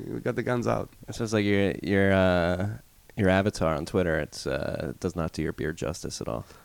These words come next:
Speaker 2: So seeing that picture, I was like, "Whoa."
Speaker 1: I know that, that picture is, uh, from, um, the Bitcoin embassy in, uh, Tel Aviv.
Speaker 2: Mm-hmm.
Speaker 1: Um, and behind me, there's, um, there's a photocopy of, um,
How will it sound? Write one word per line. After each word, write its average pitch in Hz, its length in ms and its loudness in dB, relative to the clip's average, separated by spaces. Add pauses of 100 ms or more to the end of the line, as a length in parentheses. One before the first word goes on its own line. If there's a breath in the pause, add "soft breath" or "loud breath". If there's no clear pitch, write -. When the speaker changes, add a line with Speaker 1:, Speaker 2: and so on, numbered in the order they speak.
(100)
Speaker 2:
So - 120 -18
seeing 69 240 -6
that 76 160 -8
picture, 90 240 -12
I 80 40 -10
was 80 80 -12
like, 78 80 -10
"Whoa." 80 220 -4 (480 soft breath)
Speaker 1:
I 101 40 4
know 110 160 8
that, 120 220 8
that 143 200 8
picture 135 320 6
is, 104 220 4
uh, 101 100 6
from, 92 340 4
um, 85 460 2
the 85 80 0
Bitcoin 98 320 2
embassy 92 460 4
in, 82 160 2
uh, 80 440 0
Tel 87 120 2
Aviv. 101 260 4
Speaker 2:
Mm-hmm. - 760 -14
Speaker 1:
Um, 87 320 2
and 92 160 2
behind 107 300 4
me, 98 80 2
there's, 82 260 -4
um, 85 360 -4 (840)
there's 92 160 -2
a 90 60 2
photocopy 95 680 2
of, 87 320 0
um, 85 340 -2